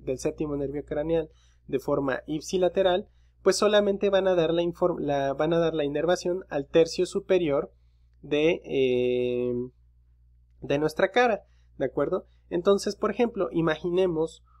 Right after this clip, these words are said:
una, una lesión en, en la vía córtico-nuclear del hemisferio cerebral izquierdo, pues nosotros esperaríamos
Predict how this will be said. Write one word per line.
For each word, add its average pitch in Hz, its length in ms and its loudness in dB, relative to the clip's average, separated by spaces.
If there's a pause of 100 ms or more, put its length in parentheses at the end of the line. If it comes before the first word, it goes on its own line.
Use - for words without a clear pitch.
(160)
una, 160 720 2
una 160 360 0
lesión 180 640 2 (160)
en, 127 760 -6
en 127 240 -8
la 127 120 -8
vía 151 340 0
córtico-nuclear 160 1000 -2 (300)
del 131 240 0
hemisferio 131 680 -2
cerebral 131 640 -2
izquierdo, 180 560 0 (360)
pues 202 180 4
nosotros 202 480 0
esperaríamos 196 880 0